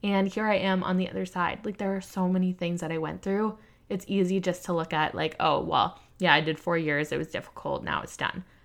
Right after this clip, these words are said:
No, like, we did so much to get to where we are right now.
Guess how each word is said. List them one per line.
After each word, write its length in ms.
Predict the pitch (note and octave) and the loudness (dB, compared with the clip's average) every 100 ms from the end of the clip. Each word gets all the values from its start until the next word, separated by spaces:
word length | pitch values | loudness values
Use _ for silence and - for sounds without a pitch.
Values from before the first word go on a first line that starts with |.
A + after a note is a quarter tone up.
| - | -2
No, 260 | F#3 D3+ - | 2 2 2
like, 260 | F#3 F3+ - - _ | 0 0 -2 -20 _
we 420 | G3 G3 A3 A#3 B3 | 0 4 6 4 4
did 320 | G#3+ G3 F#3 | 4 6 4
so 400 | - - G3 G#3 | 0 -2 0 2
much 400 | G3 F3 F3 - | 4 4 2 -2
to 100 | F#3 | 0
get 240 | E3 - | 0 -2
to 120 | - | 0
where 220 | F#3 F3 E3+ | 2 4 4
we 160 | F3 | 2
are 240 | - D#3+ D#3+ | 2 0 0
right 260 | D#3+ D#3+ | 0 -2
now. 520 | - D#3+ C#3+ G3 C4+ | -4 -2 2 4 2